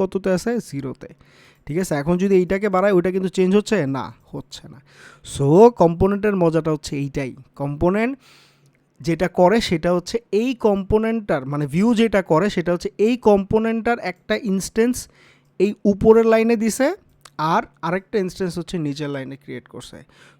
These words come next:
So এখন আপনি আপনার ইচ্ছা মতো যতবার মনে চায় আপনি এই কম্পোনেন্টকে ইউজ করেন,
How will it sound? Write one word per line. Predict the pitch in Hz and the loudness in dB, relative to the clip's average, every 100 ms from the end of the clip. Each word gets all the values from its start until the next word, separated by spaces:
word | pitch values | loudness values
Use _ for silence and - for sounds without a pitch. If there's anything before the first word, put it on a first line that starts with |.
| - | -4
So | 151 156 151 - 160 | 0 2 2 -2 -4
এখন | - 247 220 | 2 2 2
আপনি | 196 196 165 | -2 -4 -6
আপনার | 160 165 175 | -4 -4 -6
ইচ্ছা | - - 226 | -4 0 0
মতো | 214 190 143 123 | 0 -2 -4 -4
যতবার | 180 220 - 269 233 165 175 214 277 277 | -2 -2 -2 2 2 4 2 4 2 0
মনে | 240 208 185 | 0 0 -2
চায় | 160 | -4
আপনি | 156 165 175 | -4 -4 -4
এই | 180 | -4
কম্পোনেন্টকে | 190 180 185 185 185 170 | -6 -4 -4 -4 -4 -2
ইউজ | 160 156 - | -4 -8 -10
করেন, | 139 | -10